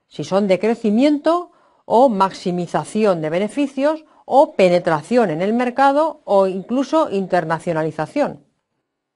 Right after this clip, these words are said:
De la necesidad de información que precisemos en nuestra labor de dirección. Del sistema de información que hayamos diseñado.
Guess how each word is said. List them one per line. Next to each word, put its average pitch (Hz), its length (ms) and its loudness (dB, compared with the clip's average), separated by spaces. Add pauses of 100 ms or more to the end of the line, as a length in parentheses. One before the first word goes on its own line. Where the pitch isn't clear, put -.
(280)
De 180 160 0
la 190 120 2
necesidad 190 500 0
de 294 80 0
información 220 840 0 (340)
que 190 100 2
precisemos 185 640 -2
en 208 60 -4
nuestra 180 300 -4
labor 180 260 0
de 269 120 2
dirección. 156 500 -4 (1200)
Del 160 240 -2
sistema 196 460 -2
de 240 60 2
información 190 760 -2
que 196 80 -6
hayamos 180 340 -2
diseñado. 190 640 -4